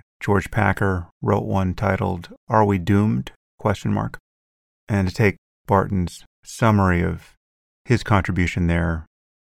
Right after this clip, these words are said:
he claimed, quote, that January sixth was the initial milestone,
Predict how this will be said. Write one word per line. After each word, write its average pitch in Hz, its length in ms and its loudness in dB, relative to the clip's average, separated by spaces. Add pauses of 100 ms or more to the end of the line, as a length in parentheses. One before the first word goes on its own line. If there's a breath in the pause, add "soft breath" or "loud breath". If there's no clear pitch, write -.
he 117 100 -4
claimed, 95 560 2 (100)
quote, 95 380 4 (640)
that 113 100 0
January 104 480 6
sixth - 420 -2
was 92 200 -4
the 98 100 0
initial 104 340 2
milestone, 92 840 2